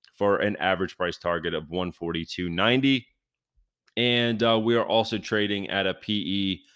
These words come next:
that is, uh, at nineteen, which is remarkably cheap for Google. We normally do not see these types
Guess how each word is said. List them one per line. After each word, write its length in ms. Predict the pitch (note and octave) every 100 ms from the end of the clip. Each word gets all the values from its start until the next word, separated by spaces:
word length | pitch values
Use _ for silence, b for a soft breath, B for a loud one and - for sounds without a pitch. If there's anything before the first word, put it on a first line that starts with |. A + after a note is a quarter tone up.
| b b b
that 240 | - A2 -
is, 580 | G#2 G#2 G2+ G2+ G2 F#2
uh, 460 | G2 F#2+ G2 G2 -
at 200 | A#2 A2+
nineteen, 840 | A2 B2 B2+ - C3+ D3 F#2+ D2
which 280 | D2 A#2 A#2
is 340 | - A2 A2 F2+
remarkably 760 | G2+ A#2+ A#2 C3 D3 C3 B2+
cheap 280 | A#2+ B2+ A#2+
for 100 | A#2
Google. 440 | G2 G2+ F2+ E2+ - b b b
We 160 | - G#2
normally 440 | G#2+ A#2+ A#2+ A2+
do 100 | A2
not 280 | G#2+ G#2+ -
see 160 | - G#2
these 280 | G2 F#2+
types 420 | - G2 F#2+ -